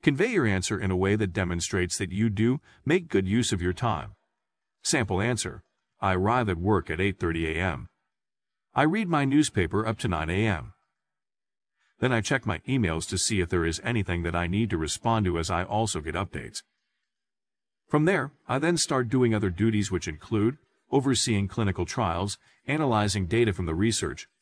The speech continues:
informing study participants about research objectives,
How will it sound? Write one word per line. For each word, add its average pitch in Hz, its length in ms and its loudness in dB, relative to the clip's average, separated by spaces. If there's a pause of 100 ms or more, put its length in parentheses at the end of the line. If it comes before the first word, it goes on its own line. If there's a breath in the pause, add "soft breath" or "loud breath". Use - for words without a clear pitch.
(140)
informing 127 460 0
study 117 300 2
participants 98 640 -2
about 85 260 -4
research 101 420 -2
objectives, 90 580 -4